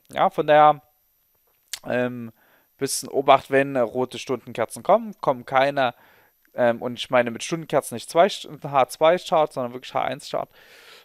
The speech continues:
Ähm, wenn keine roten Stundenkerzen kommen und der hier schön durchschnurpselt oder nur flach zur Seite macht, wenn er runterkommt, dann kann er oben, dann kann er auch, keine Ahnung, kann er gleich bis vierzehn neun vierundsechzig laufen. Also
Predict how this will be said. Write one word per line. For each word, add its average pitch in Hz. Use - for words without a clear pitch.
Ähm, 123
wenn 123
keine 139
roten 131
Stundenkerzen 123
kommen 127
und 120
der 120
hier 113
schön 117
durchschnurpselt 120
oder 127
nur 190
flach -
zur -
Seite 165
macht, 160
wenn 139
er 131
runterkommt, 123
dann 113
kann 113
er 101
oben, 120
dann 120
kann 127
er 127
auch, 117
keine 131
Ahnung, 139
kann 131
er 131
gleich 135
bis 139
vierzehn 151
neun 139
vierundsechzig 147
laufen. 160
Also 127